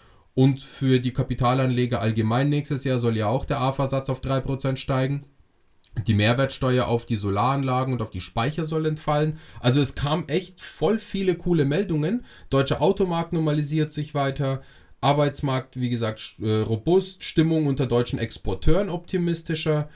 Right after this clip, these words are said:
In der Eurozone allgemein Spanien und Preisauftrieb schwächt sich ab. Deutsche Wirtschaft wächst. Kauflaune hält sich vor dem Weihnachtsgeschäft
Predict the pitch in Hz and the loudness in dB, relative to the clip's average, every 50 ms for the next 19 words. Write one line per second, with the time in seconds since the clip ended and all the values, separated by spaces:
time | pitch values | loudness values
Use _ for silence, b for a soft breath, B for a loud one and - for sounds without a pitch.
0 | b b b b b - 135 120 127 - 123 139 151 151 151 147 - 143 131 127 | b b b b b 2 4 4 4 6 4 4 4 4 2 2 2 2 2 2
1 | 123 - 117 113 110 110 110 120 143 170 180 175 - - - 156 151 156 156 156 | 2 2 2 0 2 2 0 0 0 0 0 -2 -4 -2 -2 0 0 0 0 0
2 | 151 147 147 143 139 135 131 139 139 139 143 139 143 135 131 - - 139 135 131 | 0 0 -2 -2 -4 -4 -4 -2 -2 -2 0 0 -2 -2 -4 -4 -4 -4 -4 -4
3 | - - - 131 131 131 - - - - 127 123 - 123 127 131 - - - _ | -6 -6 -4 -2 -2 -2 -4 -6 -6 -6 -6 -4 -2 -2 -2 -2 -4 -6 -10 _
4 | - 110 110 110 - - 113 104 113 120 117 - 120 95 - - - 123 143 160 | -2 0 0 0 0 -2 -2 0 0 -2 0 -2 -4 -4 -6 -6 -4 -2 0 0
5 | 165 165 - - - - - b b b b b b b - - 127 143 160 156 | 0 -2 -6 -6 -8 -10 -14 b b b b b b b -4 2 4 4 4 4
6 | 165 170 151 151 151 156 147 143 139 139 147 135 - 147 131 - - 139 131 135 | 6 6 6 6 6 6 4 4 4 4 2 2 0 -4 -4 -2 0 0 2 2
7 | 131 127 131 131 131 131 131 - - - - 123 120 - 131 120 117 - - | 2 2 2 2 2 2 0 -2 -4 -8 -6 -4 -2 0 0 -2 -2 -4 -8